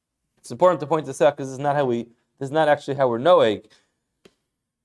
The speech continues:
Dam nida and dam ziva make a woman tamea, and she has to go to the mikveh. While a woman is tamea, she's obviously asur labaila. But dam nida needs to be dam nida,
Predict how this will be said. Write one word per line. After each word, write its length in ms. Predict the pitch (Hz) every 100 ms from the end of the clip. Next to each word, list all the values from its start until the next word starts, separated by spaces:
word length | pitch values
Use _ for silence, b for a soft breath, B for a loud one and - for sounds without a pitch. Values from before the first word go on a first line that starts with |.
| _ _ _
Dam 280 | - 185 220
nida 640 | 220 220 190 175 170 165 -
and 200 | 139 143
dam 220 | 165 185 175
ziva 680 | 147 202 160 147 139 139 - _ -
make 480 | 143 180 160 - -
a 80 | 143
woman 380 | 151 175 151
tamea, 800 | 143 - - 123 160 185 185 185 - -
and 140 | 127
she 120 | -
has 180 | 160 147
to 100 | -
go 120 | 135
to 120 | 131 123
the 80 | 127
mikveh. 340 | 120 - - - _ _ _ _
While 200 | - 127
a 60 | 143
woman 200 | 190 185
is 120 | 165
tamea, 720 | - 170 220 202 156 147 143 - _
she's 200 | - 127
obviously 380 | 160 160 - 143
asur 360 | 131 - 160
labaila. 540 | 147 123 127 110 76 - _ _ _ _ _ _
But 200 | 147 143
dam 360 | 196 185 170
nida 540 | 190 247 190 170 156 151
needs 220 | 170 -
to 100 | 139
be 140 | 160
dam 280 | 131 147 127
nida, 460 | 135 143 170 196